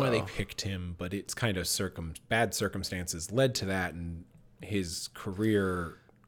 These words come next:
Speaker 1: created that problem. Like, there's still bad problems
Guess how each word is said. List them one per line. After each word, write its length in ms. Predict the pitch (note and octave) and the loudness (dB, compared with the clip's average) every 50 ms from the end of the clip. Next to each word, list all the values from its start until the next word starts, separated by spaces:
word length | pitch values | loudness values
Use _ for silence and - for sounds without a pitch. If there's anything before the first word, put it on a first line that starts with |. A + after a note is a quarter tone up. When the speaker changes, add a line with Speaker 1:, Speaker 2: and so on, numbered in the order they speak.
| - - | -20 -16
Speaker 1:
created 560 | - - - F#2+ F2+ F#2 F2+ F2+ E2+ F2 D2+ | -12 -10 -6 -4 -4 -2 -2 -2 -4 -4 -4
that 180 | E2 F2 E2+ - | -4 -6 -6 -6
problem. 400 | - - G#2+ F2+ E2+ - E2 F2+ - | -2 0 0 0 0 -2 -6 -8 -4
Like, 160 | A2+ A#2 - | -4 -2 2
there's 160 | - C#3 A#2+ | 4 4 4
still 220 | - - - D#3 B2+ | 4 8 8 8 8
bad 680 | G2+ E2 E2 F#2+ F#2 F#2+ F#2+ F#2 F#2 F2+ E2 D#2+ D#2+ - _ - | 8 4 2 2 4 4 4 4 2 0 -2 -6 -12 -16 _ -10
problems 720 | - - A2 G2 F#2+ F2+ F#2+ F#2+ F2+ F2 E2+ E2 - - F#2+ | 0 2 4 4 4 2 0 -4 -4 -4 -6 -6 -8 -8 -10